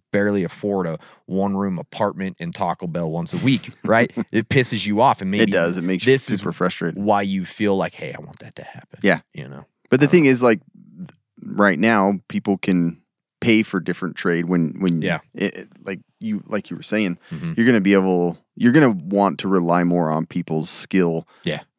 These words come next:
Speaker 2: instead of, like, "I'm not gonna pay you, like, I know you're <laughs> valuable," and it makes people feel more valuable, you know?
Speaker 1: Yes.
Speaker 2: It's like, I think there'd be a lot less, like,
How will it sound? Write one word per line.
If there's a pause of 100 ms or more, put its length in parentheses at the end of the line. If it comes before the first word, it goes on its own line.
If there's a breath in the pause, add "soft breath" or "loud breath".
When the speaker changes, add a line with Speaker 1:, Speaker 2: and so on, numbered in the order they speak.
(220)
Speaker 2:
instead
of,
like,
"I'm
not
gonna
pay
you,
like, (160)
I
know
you're
<laughs>
valuable,"
and
it
makes
people
feel
more
valuable,
you
know?
Speaker 1:
Yes.
Speaker 2:
It's
like, (440 loud breath)
I
think
there'd
be
a
lot
less,
like,